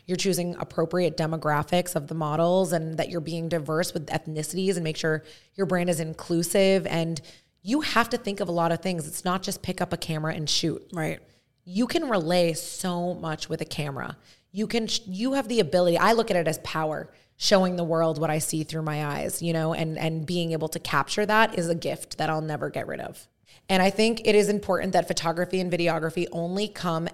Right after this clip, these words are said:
Speaker 1: after the foundation has been established of what the voice is, because you have to model cast, location scout appropriately, and you have to know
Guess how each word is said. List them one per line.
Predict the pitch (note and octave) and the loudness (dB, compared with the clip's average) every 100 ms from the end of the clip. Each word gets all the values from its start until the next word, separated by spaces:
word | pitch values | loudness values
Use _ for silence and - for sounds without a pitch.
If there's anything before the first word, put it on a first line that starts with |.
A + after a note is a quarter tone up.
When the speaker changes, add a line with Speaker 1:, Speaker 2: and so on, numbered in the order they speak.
| - | -2
Speaker 1:
after | D#3+ E3 - F3 F3 G3+ - | -2 -2 -2 2 2 0 -6
the | E3 | -6
foundation | F3 E3 E3 D#3+ E3+ | -2 0 0 0 -2
has | D#3+ D#3 | -2 -2
been | C#3 D#3+ D3+ | -2 -2 -2
established | - D3 - C#3+ C#3+ F3 G3 | -2 -4 0 2 4 2 2
of | E3+ D3+ | -2 0
what | E3 | 0
the | F3 | 0
voice | D3+ D#3 D#3+ D#3+ | -2 0 0 2
is, | F#3 F#3+ E3 | 2 2 0
because | F#3 F3 D#3+ | -2 -2 0
you | |
have | F3+ F3 | 2 2
to | F#3 | 0
model | E3+ D#3 F#3 | -2 2 0
cast, | F#3+ F#3+ F#3+ - - - _ | 4 4 4 0 -12 -20 _
location | F3 F3+ F#3+ F3+ F#3 | 0 2 2 2 0
scout | - F3+ | 4 4
appropriately, | F3 F3 E3+ E3+ F3 - F#3 F3+ F3+ | 4 2 0 2 0 2 2 2 2
and | E3 F3 | 0 -2
you | E3+ | -2
have | D#3+ E3 - | 0 -2 -2
to | E3+ | -2
know | E3 D#3+ D#3 D3+ | 0 2 2 0